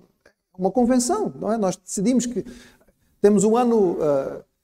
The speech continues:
temos o ano solar, mas há, há culturas que têm anos lunares, fazem datas de formas diferentes. As pessoas celebram a chegada do novo ano de muitas maneiras, mas passar, entrar no novo ano a dormir,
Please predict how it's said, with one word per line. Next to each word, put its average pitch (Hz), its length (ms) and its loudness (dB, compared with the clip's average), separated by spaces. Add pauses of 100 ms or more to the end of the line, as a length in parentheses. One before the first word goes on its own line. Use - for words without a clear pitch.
(240)
temos 185 200 -4
o 240 80 2
ano 247 120 4
solar, 151 580 0
mas 208 200 -4
há, 247 220 2
há 175 180 -2
culturas 220 480 -4
que - 60 -12
têm 247 160 -2
anos 240 180 -2
lunares, 247 680 -6 (180)
fazem 220 300 -4
datas 220 380 -4
de 196 120 -6 (120)
formas 220 340 -4
diferentes. 202 640 -8 (360)
As 165 140 -4
pessoas 277 240 2
celebram 226 540 2
a - 20 0
chegada 170 460 0
do 156 80 -6
novo 180 320 0
ano 233 180 2
de 214 60 -4
muitas 277 340 0
maneiras, 202 560 0 (240)
mas 196 220 0
passar, 277 840 0
entrar 240 380 4
no 269 80 2
novo 220 240 4
ano 208 100 4
a 208 40 2
dormir, 208 680 0